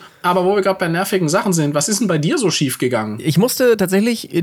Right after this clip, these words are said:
Speaker 2: ganze Zeit überlegen, ob ich überhaupt einen Hobbybruch hatte diesen Monat. Also irgendwas Nerviges, irgendwas Schiefgegangenes, was mit dem Hobby zu tun hatte. Und just als wir das überlegt haben, äh, ist mir tatsächlich, äh, ein Plastikkleber ver-, ausgeschüttet.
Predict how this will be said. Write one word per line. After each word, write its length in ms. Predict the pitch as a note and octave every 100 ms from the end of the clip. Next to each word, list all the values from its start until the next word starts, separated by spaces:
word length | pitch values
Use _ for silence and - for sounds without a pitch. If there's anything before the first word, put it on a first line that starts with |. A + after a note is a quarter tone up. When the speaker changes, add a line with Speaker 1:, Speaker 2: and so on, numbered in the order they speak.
| E3
Speaker 2:
ganze 140 | F#3+
Zeit 80 | F#3+
überlegen, 420 | F3 D#3 G#3 D#3+
ob 180 | C#3 D#3
ich 120 | G3+
überhaupt 400 | F3 D#3 D3+ -
einen 80 | C#3
Hobbybruch 400 | D3+ E3 C3+ -
hatte 160 | E3+ D3
diesen 180 | A#2+
Monat. 260 | A#2 A2+ A#2+
Also 160 | A#2 -
irgendwas 300 | D#3 C3+ B2+
Nerviges, 460 | B2 D#3+ E3 C#3+
irgendwas 260 | C#3 B2+ -
Schiefgegangenes, 600 | E3 E3 C3+ C3 C3 B2+
was 100 | B2
mit 100 | B2+
dem 120 | B2
Hobby 140 | C3 C#3+
zu 100 | -
tun 240 | - E3+
hatte. 240 | A#2+ D3+ F#3+ - - - - -
Und 160 | - C3+
just 180 | F#3 -
als 140 | F#3+
wir 60 | F3
das 140 | E3+
überlegt 340 | D#3 C#3 E3
haben, 340 | D3 C3 D#3 F#3
äh, 240 | C#3+ D3+
ist 220 | - F3+
mir 200 | F#3+ F#3
tatsächlich, 760 | F3+ D3+ D#3 D#3+ F#3 F3 - - - _ _ -
äh, 60 | D3+ D3 D3
ein 220 | D3+ D3+ D#3
Plastikkleber 500 | F#3 - F#3+ B2 A2
ver-, 120 | B2+
ausgeschüttet. 640 | B2 A#2 - - - B2+